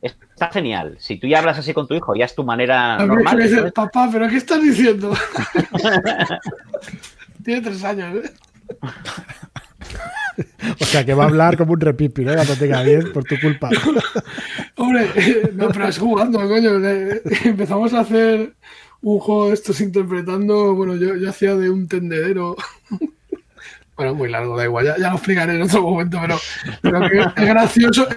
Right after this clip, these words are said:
Speaker 2: gracioso cómo cómo los críos, tío, se, se meten en el papel, o sea, es increíble. Pero bueno, eso es otra charla. Perdona.
Speaker 3: Perdón, me parece que he metido una tos terrible por el O B S,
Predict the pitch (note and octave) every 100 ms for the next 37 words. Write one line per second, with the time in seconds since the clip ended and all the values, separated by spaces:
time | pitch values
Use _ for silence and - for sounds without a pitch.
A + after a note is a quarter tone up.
0 | G3+ A3 A3 G#3+ A3 B2+ F#3+ G3+ A#3 C#4
1 | - _ _ - F#3+ G#3+ G#3+ G3+ F#3+ F3+
2 | F3 F3 F3 - F3 G3 G#3 - F#3 G#3
3 | A#3+ A#3 A3+ - - - - - E3 E3+
4 | D#3 F#3 A#3 A#3+ F#3+ F3 C#3 C#3+ - F#3+
5 | G#3 G#3+ - - F#3+ C3+ C#3+ - _ D3
6 | C#3 C3+ _ D#3 E3 D3 C3+ - B2 B2+
7 | - _ _ - - - - - B2 A#2
8 | A#2 _ _ _ _ - - G#2 F#2+ G2
9 | - A#2+ G#2 A2 A2+ A#2 A2 A2+ G#2 G2
10 | - A2+ - F#2+ F#2 A2+ A2+ C3+ - -
11 | - C3 A#2 A#2+ A#2 C3+ - E3